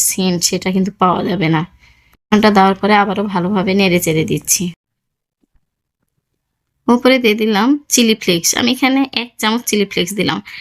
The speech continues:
আপনারা চাইলে চিলি ফ্লেক্সটা দিতে পারেন, না চাইলে অ্যাভয়েডও করতে পারেন, তবে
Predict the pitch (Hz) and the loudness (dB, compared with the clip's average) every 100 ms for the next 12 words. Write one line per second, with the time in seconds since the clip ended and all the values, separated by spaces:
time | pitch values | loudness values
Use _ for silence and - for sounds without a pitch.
0 | - - 214 220 220 226 240 233 240 - | -10 -8 -2 -2 0 -2 -2 -2 -4 -4
1 | 220 - 214 226 214 233 277 339 _ 226 | -4 -2 -2 -2 -2 -2 -2 -6 _ -20
2 | _ 208 202 208 202 214 226 208 220 196 | _ 0 2 0 -4 -4 -4 -6 -8 -6
3 | 185 233 - 180 185 180 | -8 -8 -8 -6 -4 -6